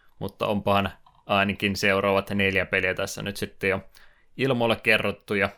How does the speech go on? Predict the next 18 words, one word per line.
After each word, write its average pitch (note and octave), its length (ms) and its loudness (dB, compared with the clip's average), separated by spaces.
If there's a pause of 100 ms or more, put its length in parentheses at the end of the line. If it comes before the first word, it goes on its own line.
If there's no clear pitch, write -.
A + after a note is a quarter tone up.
varmaan F#2 440 -4
sitten F#2 300 -8
laitetaan – F#2+ 580 -2 (600)
Twitter, G2 440 -6
Facebook, G2 500 -2 (120)
Discord G2+ 520 -2
myöskin G2+ 420 -4
nuo F#2+ 140 -2
pelit F#2 340 -4
vielä F#2+ 160 -2
julki, F#2+ 420 -2
niin G2+ 140 -6 (880)
voi F#2 260 -2
niihin F#2 300 -4
vaikka G2 260 -2
sitten G#2 340 -4
kommentoida G2+ 640 0
myös. G#2 480 -6